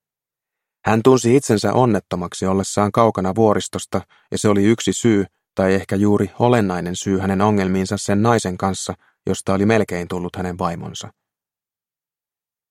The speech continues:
Eron jälkeen Fausto oli vuokrannut vuorilta majapaikan ja viettänyt siellä syyskuun, lokakuun ja marraskuun, oli kuljeksinut vuorilla, kerännyt metsistä polttopuuta ja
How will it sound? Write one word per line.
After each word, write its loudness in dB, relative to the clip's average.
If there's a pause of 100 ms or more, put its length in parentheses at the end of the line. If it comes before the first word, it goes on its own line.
(160)
Eron 4
jälkeen 0 (140)
Fausto 0
oli -2
vuokrannut 0
vuorilta 2
majapaikan 0
ja -4 (140)
viettänyt 0
siellä 0
syyskuun, 0 (220)
lokakuun 2
ja -4
marraskuun, -2 (520)
oli 0 (180)
kuljeksinut 0
vuorilla, 4 (520)
kerännyt 0
metsistä 0
polttopuuta 0
ja -2